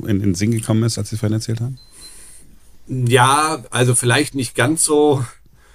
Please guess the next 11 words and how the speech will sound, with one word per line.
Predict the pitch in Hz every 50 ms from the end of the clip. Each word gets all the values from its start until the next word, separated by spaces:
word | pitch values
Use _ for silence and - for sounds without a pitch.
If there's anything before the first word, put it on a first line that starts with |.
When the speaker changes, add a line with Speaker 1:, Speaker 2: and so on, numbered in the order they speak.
| _ _ _
Speaker 2:
nicht | 117 107 101 -
ganz | - 113 135 147 -
so | 156 127 113
hart | 113 123 127 127
wie | 127 117
in | 107 107
Israel, | 131 127 - - 139 123 123 131 127 113
aber, | - - 107 110 117 120 123 123 120 120 120 123 - - - _ -
ähm, | 110 110 107 104 101 101 - -
sicherlich. | - 120 117 - - - - - - - - -
Also, | - 117 120 117 113 104